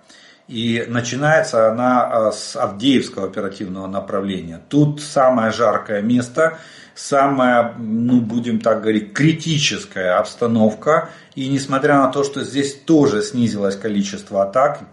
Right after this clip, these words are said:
тоже практически в два раза, на северном фланге Новобахмутовка, Степное, Авдеевка, пять атак противника, но при этом, э, очень тяжело нам,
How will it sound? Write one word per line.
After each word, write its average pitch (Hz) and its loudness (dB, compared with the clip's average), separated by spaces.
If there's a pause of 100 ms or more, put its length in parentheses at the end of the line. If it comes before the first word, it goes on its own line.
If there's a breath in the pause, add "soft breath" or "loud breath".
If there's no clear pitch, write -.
тоже 113 -2
практически - -12
в 90 -14
два 98 -2
раза, 123 2 (340 loud breath)
на 123 0
северном 110 2
фланге 104 0
Новобахмутовка, 104 -2
Степное, 101 2
Авдеевка, 95 0 (320 loud breath)
пять 113 2
атак 127 0
противника, 147 -2 (200 loud breath)
но 127 4
при 127 2
этом, 131 2
э, 117 -2
очень 117 2 (100)
тяжело 127 0
нам, 104 2